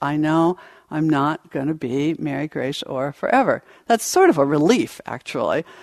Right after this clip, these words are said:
But, um, you know, it's also a little scary to look ahead. I, and I really don't know who or what I am or what will emerge next. Our Zen friends have another koan that says, "What was your face before you were born?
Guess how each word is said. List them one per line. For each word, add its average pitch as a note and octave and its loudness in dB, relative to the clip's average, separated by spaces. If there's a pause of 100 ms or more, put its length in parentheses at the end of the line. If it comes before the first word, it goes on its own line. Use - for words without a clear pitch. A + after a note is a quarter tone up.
(160)
But, F3 8 (440)
um, E3 2 (140)
you B3 2
know, D3 2
it's - -6
also D#3+ 4
a D#3+ 2
little C#3+ -4
scary F#3 0
to D3+ -6
look C#3 -8
ahead. F#3 -4
I, D3 0 (360)
and G3+ 6 (100)
I F#3+ 2
really F#3+ 0
don't F#3 0
know D#3 -4
who F#3 -2
or D#3+ -2 (240)
what D#3 0
I E3 -4
am C#3+ -6 (240)
or E3 -2
what E3 2
will F3 -4
emerge E3 -4
next. - -8 (460)
Our E3 2
Zen E3 4
friends D3+ 0 (220)
have D3 -4
another D3+ 2
koan D#3+ 0
that C#3+ -4
says, E3 -8
"What E3 0
was F3+ -6
your E3 -4
face E3 -2
before D3+ -8
you D3+ -4
were D3+ -6
born? D3 -6